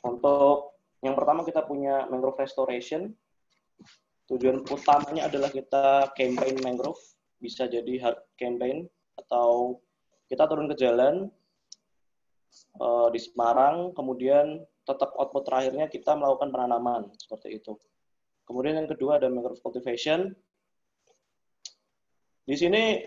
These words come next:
pada kali ini kita akan memperkenalkan arboretum kita yang ada di Jepara, yaitu di Teluk Awur. Eh, rangkaian acaranya ada seminar nasional dan lain halnya, pelatihan, talk show,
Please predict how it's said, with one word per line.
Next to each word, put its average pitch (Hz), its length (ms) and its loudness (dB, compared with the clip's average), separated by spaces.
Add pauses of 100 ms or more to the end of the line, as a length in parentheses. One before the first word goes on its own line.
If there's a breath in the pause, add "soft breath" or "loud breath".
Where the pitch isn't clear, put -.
pada 147 160 2
kali 151 240 2
ini 185 80 -4
kita 185 160 4
akan 170 160 0
memperkenalkan 147 960 0
arboretum 127 560 -2
kita 139 480 0 (160)
yang 127 160 -10
ada 123 240 -8
di 120 80 -8
Jepara, 113 480 -2
yaitu 123 240 -6
di 117 80 -12
Teluk 110 240 -8
Awur. - 400 -2 (960)
Eh, 123 400 4 (560)
rangkaian 131 240 0
acaranya 131 400 0
ada 117 80 -4
seminar 117 240 -6
nasional 151 560 0
dan 127 160 -2
lain 120 240 -6
halnya, 147 560 -2 (960)
pelatihan, 151 800 2 (400)
talk 135 240 0
show, 175 640 2